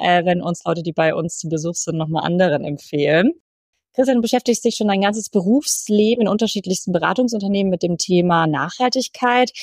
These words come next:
bevor du dich jetzt selbstständig gemacht hast und dich voll auf Biodiversität konzentrierst. Das ist ein Aspekt, dem wir uns schon länger auch stellen wollen und immer wieder so ein bisschen angerissen haben. Deswegen ist es schön, dass wir ein bisschen tiefer einsteigen können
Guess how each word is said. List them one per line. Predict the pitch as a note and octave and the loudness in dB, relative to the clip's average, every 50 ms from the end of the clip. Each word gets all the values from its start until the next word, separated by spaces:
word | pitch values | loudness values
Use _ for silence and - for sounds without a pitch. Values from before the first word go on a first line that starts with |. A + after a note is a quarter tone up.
| - - _ | -16 -14 _
bevor | - F#3 - - G3 | -8 -8 -4 -2 -2
du | F#3+ F#3 | 0 0
dich | F3+ F3+ - | 0 -2 -4
jetzt | F3 - | -6 -2
selbstständig | - E3 F3+ - - A3 G#3 G#3 - | 0 0 0 0 -2 -2 0 -2 0
gemacht | - G#3 G3 F#3+ F#3 F#3 - - | -2 -2 0 0 -2 -2 -4 -6
hast | G3 F3+ - | -6 -6 -4
und | F#3 F3+ | -6 -8
dich | E3+ E3 - - | -8 -8 -6 -2
voll | F3 F3 | -2 -2
auf | - E3+ D#3+ - - | -2 -2 -6 -4 -2
Biodiversität | D#3+ F#3+ G#3+ A#3 G3+ E3 D3+ D3 - C#3 D3+ D3+ D3+ - - - D3 _ | 0 4 4 4 4 4 2 2 0 0 0 0 -4 -6 -4 -6 -6 _
konzentrierst. | - D#3 D#3 - - D3+ - _ - F3+ E3+ F#3+ G#3 G#3+ - - _ _ _ _ _ _ _ - | -4 -8 -8 -8 -10 -14 -16 _ -2 0 2 2 2 0 -4 -10 _ _ _ _ _ _ _ -6
Das | G3+ - | -6 -4
ist | - | -2
ein | A3 F#3 | 0 0
Aspekt, | G3 - - - - G#3+ A3+ - _ _ _ _ _ - | 0 -2 -4 -4 0 -2 -2 -2 _ _ _ _ _ 0
dem | G3+ G#3 G#3+ | 0 0 0
wir | G3+ | -2
uns | G3 G3+ - | -4 -4 -4
schon | - G3 | -2 0
länger | F#3 F#3+ A3+ B3+ B3+ A3 | 0 2 2 2 2 2
auch | G#3 G3 | 0 -2
stellen | - - - G3 F3+ G3 A3 B3+ C#4 C4 B3+ A3+ | -4 -6 -2 0 0 2 2 2 2 0 0 2
wollen | A3 G#3+ G#3+ A#3 B3 B3+ C4 B3+ B3 | 2 2 2 4 2 2 2 0 0
und | G#3+ | -2
immer | - G#3 A3 A3+ G#3+ | -2 -2 0 0 0
wieder | G#3 G#3 A3 G#3 | 0 -2 -2 -2
so | G#3 G3 | -2 -4
ein | F3+ | -2
bisschen | A3+ B3 - - A#3 G#3+ G#3+ G#3+ G#3+ G#3+ G#3+ G#3+ - - _ _ - | -4 -4 -2 -4 -2 -2 0 0 0 0 -2 -4 -6 -12 _ _ -4
angerissen | - G3 A#3+ C4+ C4+ C#4 C4+ A#3+ C4 C#4 - - B3+ B3 A3+ A3+ | -2 0 2 2 2 2 2 2 0 0 0 -2 -2 -2 0 0
haben. | A3+ A3+ A3+ A3+ A3 | 2 2 2 2 0
Deswegen | G3+ - - G3 G3 F#3+ | -2 -4 -4 -4 -4 -4
ist | F#3+ - | -4 -6
es | - | -6
schön, | - G#3+ G#3 | -4 -4 -4
dass | G3 G3 - | -4 -4 -4
wir | G3 F3 | -6 -6
ein | |
bisschen | F3 - - F3+ F3 | -6 -6 -6 -8 -8
tiefer | - - A#3+ B3+ - G#3 - | -6 -8 -8 -4 -2 -2 -2
einsteigen | - D#3 D#3+ D#3+ - - - D3+ D#3 D#3 D#3+ D#3+ - | -2 -2 -4 -6 -8 -6 -4 -2 -2 -2 -4 -6 -6
können | - - E3 D#3+ D#3+ E3 F3 G#3+ A#3+ | -4 0 0 2 2 2 0 -2 -2